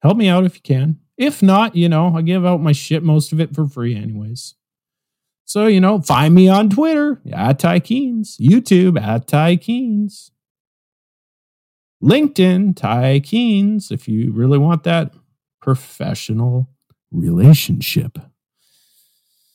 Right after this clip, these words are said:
Ty Keens dot com, you know, I'm constantly putting new system dynamic models on there, built in Minsky,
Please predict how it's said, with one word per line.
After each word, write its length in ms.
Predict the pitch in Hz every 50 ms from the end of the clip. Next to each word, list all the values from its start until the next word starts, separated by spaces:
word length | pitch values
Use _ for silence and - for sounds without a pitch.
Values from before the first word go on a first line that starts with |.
| _ _ _ _ _ _ _ _ _ _ _ _ _ _ _ _ _ _ _ _ _ _ _ _ _ _
Ty 200 | - 147 143 131
Keens 360 | 131 - 165 165 151 131 120
dot 300 | 120 143 120 123 123 -
com, 540 | - - 143 151 170 196 233 269 285 262 - _ _ _ _
you 160 | - - - 90
know, 220 | 107 113 127 143
I'm 260 | 135 135 131 131 131 - - -
constantly 760 | - - 151 160 165 151 - - 190 180 165 160 156 143
putting 400 | 139 - - 156 147 139 135 123
new 600 | 123 127 127 127 131 131 127 131 131 127 131 135 131
system 460 | - - - 147 131 - - 117 117
dynamic 520 | 110 110 107 104 101 95 98 104 107 107 -
models 460 | 98 95 92 92 90 92 107 117 107
on 160 | 92 92 92
there, 280 | 90 101 123 170 190 180 - _
built 260 | - 110 196 - -
in 160 | 104 95 90
Minsky, 480 | 90 - - - - - 123 127 180